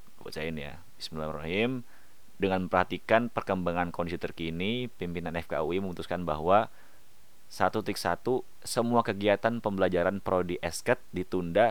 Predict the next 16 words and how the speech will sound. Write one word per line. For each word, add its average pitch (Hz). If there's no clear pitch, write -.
sampai 90
keputusan 90
rapat 85
pimpinan 95
univ 101
dan 87
satgas 90
jam 107
dua 92
siang 82
nanti." 71
Beh, 135
seneng 78
banget 87
gak 73
tuh? 80